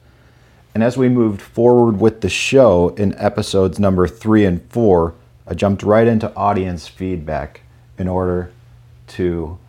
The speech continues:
build that community. Now, a lot of podcasts and a lot of content creators have pages to share their content,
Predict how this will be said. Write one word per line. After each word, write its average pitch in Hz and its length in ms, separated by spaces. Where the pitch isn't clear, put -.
build 90 320
that 92 220
community. 85 540
Now, 90 380
a 92 80
lot 95 220
of 104 220
podcasts 98 920
and 95 100
a 85 40
lot 90 200
of 85 80
content 90 540
creators 87 480
have 78 240
pages 92 640
to - 120
share 90 380
their 90 160
content, 87 680